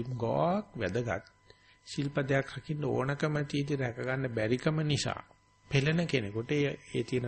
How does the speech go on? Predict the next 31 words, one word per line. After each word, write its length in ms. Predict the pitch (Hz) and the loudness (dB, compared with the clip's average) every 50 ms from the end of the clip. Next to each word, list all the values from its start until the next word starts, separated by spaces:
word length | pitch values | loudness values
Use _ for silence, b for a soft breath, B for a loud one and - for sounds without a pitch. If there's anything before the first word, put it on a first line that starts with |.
| 113 104 | -4 -4
බාධා 480 | 107 107 107 113 127 139 151 170 185 180 | -2 2 4 6 6 6 6 6 6 6
වයින් 260 | 156 117 101 98 98 92 | 6 4 4 2 -2 -4
කරලා 240 | 90 87 - - | -4 -4 -2 -4
ඒ 40 | 131 | -4
මනුස්සයාට 420 | 131 131 131 127 135 131 127 - 165 - - B B B B B B B B | -2 -4 -6 -2 -2 -2 -2 0 -2 -4 -4 B B B B B B B B
ශිල්පදයක් 600 | - - - 135 135 - - 160 147 165 160 143 - | -10 -2 0 0 0 2 -2 0 0 0 0 0 -2
රකින්න 320 | - 135 - - 143 139 | -6 -6 -4 -2 -2 -2
දෙන 220 | 127 117 127 120 120 | -2 0 0 0 0
අවස්ථාව. 640 | 110 110 113 110 - - - - 175 175 123 78 71 78 - - _ B B B B B B B | 2 2 2 0 0 -4 0 0 2 2 2 0 0 -2 -6 -10 _ B B B B B B B
ඒක 220 | - 175 180 175 | 2 2 4 4
ඉතින් 220 | 190 180 170 196 175 | 2 0 0 0 2
මුළු 220 | 165 170 165 175 | 2 4 4 4
ජීවිතේ 520 | 156 151 160 160 165 170 170 170 - 190 165 | 2 4 4 4 4 4 2 0 0 -2 0
නිවනටත් 720 | 147 139 139 143 143 156 180 185 202 208 190 240 254 247 - | 0 2 2 4 4 4 4 4 4 2 2 2 0 0 0
වැඩි 240 | 220 165 123 117 104 | 0 0 2 2 0
ලොකු 200 | 101 92 98 98 | 0 -2 -4 -4
දෙයක්. 220 | - 64 - - - - - _ _ _ _ _ - - - - - - - _ _ _ _ _ _ _ _ _ _ _ _ _ _ B B B B B | -6 -6 -8 -8 -14 -20 -20 _ _ _ _ _ -20 -20 -20 -20 -20 -20 -20 _ _ _ _ _ _ _ _ _ _ _ _ _ _ B B B B B
ඉනිකමට 600 | 147 147 147 180 180 - - 214 202 196 170 151 | 4 6 8 6 6 6 6 4 4 6 4 4
හිතන්න, 440 | 120 127 131 - 123 113 123 143 | 4 4 2 2 0 -2 0 0
ඊට 220 | 156 147 139 135 143 | 0 0 2 2 2
පස්සේ 340 | 139 143 139 - - 156 135 | 0 0 -2 0 0 -2 0
මේ 240 | 131 135 139 147 | 0 0 0 0
පොඩි 260 | 143 143 139 139 139 135 | 2 2 0 2 2 2
කෙල්ල 260 | 139 135 135 135 135 | 2 2 2 2 0
සුදු 260 | - 127 117 120 131 | 0 -2 0 0 2
රෙද්දක් 400 | 123 131 123 - 131 - - - | 2 2 0 0 -4 -4 -2 -4
ඇඳගෙන 320 | 135 131 131 127 131 127 | -4 -4 -2 -4 -4 -4
සිල් 180 | 113 104 113 110 | -4 -4 -4 -2
ලකිනකොට 460 | 113 117 - - 143 135 127 131 143 139 131 | -4 -4 -4 -2 -4 -2 0 0 0 0 -2
මොන 340 | 120 113 123 135 147 156 170 175 165 - | -2 -2 -2 -2 0 0 0 -2 -2 -4
තරම්, 380 | - - 117 120 127 85 73 | -6 -4 -4 0 0 -2 -2